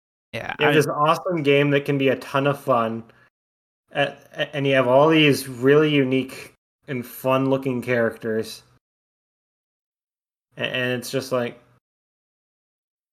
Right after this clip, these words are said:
Speaker 2: being wasted almost.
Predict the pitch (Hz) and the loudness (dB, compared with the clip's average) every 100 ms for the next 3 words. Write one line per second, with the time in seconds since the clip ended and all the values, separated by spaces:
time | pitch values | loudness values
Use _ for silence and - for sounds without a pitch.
0 | _ _ _ _ _ _ 127 139 113 107 | _ _ _ _ _ _ -4 -4 -6 -8
1 | 104 131 139 - 95 90 92 95 98 101 | -6 -4 -6 -10 -12 -12 -14 -14 -16 -18
2 | - | -20